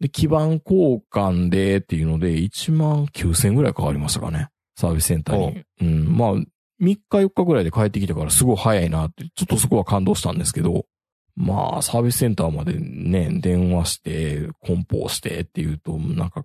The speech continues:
Speaker 1: 買った方が早いのかなってやっぱ思いましたけど、
Speaker 2: <laughs>
Speaker 1: ちょっとさすがになんか、まだ買って二年半ぐらいだったんですよ。
Speaker 2: うん。
Speaker 1: で、これで買い替えるって言ったら、この子に申し訳ないなっ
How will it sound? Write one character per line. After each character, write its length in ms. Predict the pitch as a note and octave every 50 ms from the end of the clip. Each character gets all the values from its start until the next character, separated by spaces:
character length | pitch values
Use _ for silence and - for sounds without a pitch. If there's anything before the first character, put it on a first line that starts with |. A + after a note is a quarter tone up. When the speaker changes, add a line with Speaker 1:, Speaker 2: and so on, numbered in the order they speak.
| _ _
Speaker 1:
買 180 | - - C#3+
っ 60 | - -
た 80 | - B2+
方 140 | G#2 F#2
が 120 | D#3 - E3+
早 260 | G3 F#3 - - D3+
い 20 |
の 80 | G#2+ F2+
か 160 | - - -
な 80 | - -
っ 80 | -
て 80 | - -
や 60 | -
っ 40 | -
ぱ 120 | - -
思 220 | G2+ G#2+ G#2 C#3+ C3+
い 40 | B2+
ま 120 | B2 B2+
し 100 | - E3
た 80 | C3+ -
け 100 | D#3+ C#3
ど、 240 | F#2+ F2+ - - - - - G#3+ G#3
Speaker 2:
<laughs> 240 | G3+ G3 F3+ - -
Speaker 1:
ち 60 | -
ょ 20 | A3
っ 40 |
と 100 | G#3+ D#3+
さ 180 | C3 - D#3+ D#3
す 140 | D#3 G3+ G#3
が 100 | A#3 C4
に 140 | C4+ C4 G3+
な 100 | - -
ん 140 | D3 C#3+
か、 420 | - - A#2 G#2+ G2 F2 E2 - - - - - C3 - _ _ _ _ _ -
ま 180 | C3 D#3 F#3
だ 80 | - A3
買 160 | - - A#4+
っ 40 | A#4+
て 100 | - C4+
二 200 | C3 A#2 A#2+ C3+
年 340 | D3 E3+ F#3+ F#3+ G3+ G3+ G3+
半 180 | - - E4 G#4 G#4+ A4
ぐ 100 | G4+ G#4
ら 100 | C4+ A3
い 60 | F#3+
だ 80 | F3 E3
っ 120 | D#3 -
た 120 | - E2 E2
ん 80 | -
で 80 | - D2
す 100 | - E2+
よ。 220 | E2+ D#2+ - - _ _ - -
Speaker 2:
う 40 | A2+
ん。 140 | G2 - - _ -
Speaker 1:
で、 120 | - C3+ -
こ 240 | _ - - D4
れ 100 | D#4 E4+
で 100 | F#4+ E4+
買 380 | - - - - - B3+ C#4 F4
い 80 | E4 _
替 220 | - - - - E4+
え 120 | E4 B3+ C4
る 80 | D4 C4+ -
っ 20 |
て 100 | - -
言 120 | A2 G#2+ F#2
っ 20 |
た 160 | - - F2
ら、 80 | D#2+ D#2
こ 80 | E2 _ _ _ _ _ - - - B3 C#4+
の 260 | D4 E4+ E4+ E4 - _ _ _
子 160 | - - -
に 140 | C#4+ C4+ C#4
申 260 | C4+ C4+ C#4+ D#4 F4+
し 140 | F4+ - -
訳 220 | F#4+ - - B3
な 120 | F#3 A2+ F#2+
い 80 | F2+
な 160 | F2 F#2+ F#2
っ 60 | F2